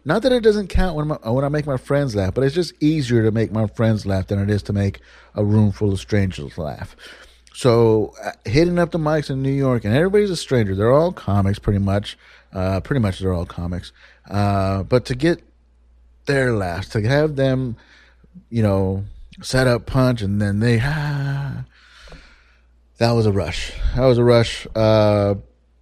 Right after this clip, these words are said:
so get, did that, went to a couple shows, went to, uh, the Comedy Cellar.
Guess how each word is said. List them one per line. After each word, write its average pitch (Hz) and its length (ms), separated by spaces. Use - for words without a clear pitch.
so 117 200
get, 120 260
did 143 260
that, 120 400
went 131 200
to 147 80
a 131 40
couple 135 240
shows, 117 680
went 120 200
to, 117 380
uh, 113 160
the 110 100
Comedy 127 360
Cellar. 120 580